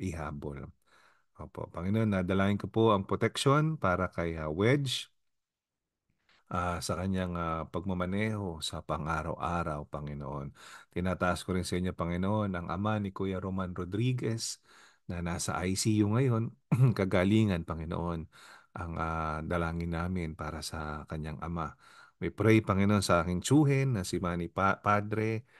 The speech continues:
na may problema sa prostate, Panginoon. Ah, dalangin po namin na kagalingan din, Panginoon, ang, ah,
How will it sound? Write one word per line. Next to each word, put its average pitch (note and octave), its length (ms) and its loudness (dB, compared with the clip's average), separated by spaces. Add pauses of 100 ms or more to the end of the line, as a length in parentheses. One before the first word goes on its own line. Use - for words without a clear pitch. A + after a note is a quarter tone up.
(220)
na D#2 160 -6
may D#2+ 160 -6
problema D#2+ 580 -4
sa D2+ 380 -10
prostate, E2 640 -6
Panginoon. A#2 800 -2
Ah, D2+ 240 -6
dalangin D#2 420 -6
po D#2 160 -8
namin D2 400 -6
na - 80 -8 (480)
kagalingan A#2+ 640 6
din, E2+ 240 -4
Panginoon, E2 540 -6
ang, D2+ 160 -10
ah, D2 180 -10